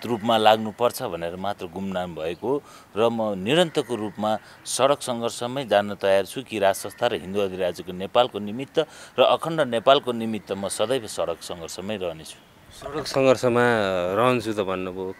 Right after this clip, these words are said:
Speaker 2: कहाँ हुनुहुन्छ अहिले? वीर गोर्खाली अभियान कता के गर्दैछ? अनि राजावादीहरू किन एक ठाउँमा चाहिँ कहिले आउनै नसक्ने, एकले अर्कोको अस्तित्व स्वीकार्नै नसक्ने, तपाईँले अर्को अभियानको अस्तित्व स्वीकार नसक्ने,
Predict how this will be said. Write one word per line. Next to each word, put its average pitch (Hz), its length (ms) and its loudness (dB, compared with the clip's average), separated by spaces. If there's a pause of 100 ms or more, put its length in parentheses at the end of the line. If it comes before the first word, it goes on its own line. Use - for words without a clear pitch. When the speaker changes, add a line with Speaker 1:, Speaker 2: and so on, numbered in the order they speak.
Speaker 2:
कहाँ 139 200 6
हुनुहुन्छ 107 420 0
अहिले? 98 520 2 (340)
वीर 135 180 6
गोर्खाली 117 360 4
अभियान 104 420 2 (160)
कता 120 220 8
के 139 280 4
गर्दैछ? 110 500 2 (560)
अनि 123 160 2
राजावादीहरू 120 800 6
किन 123 140 -2
एक 117 300 4
ठाउँमा 104 240 0
चाहिँ 101 180 -2
कहिले 117 220 6
आउनै 113 300 6
नसक्ने, 104 440 -2
एकले 117 320 4
अर्कोको 104 680 2 (300)
अस्तित्व 110 340 -4
स्वीकार्नै 123 440 6
नसक्ने, 107 380 -2
तपाईँले 117 380 6
अर्को 113 260 4
अभियानको 117 400 4
अस्तित्व 120 520 0
स्वीकार 135 340 4
नसक्ने, 190 500 2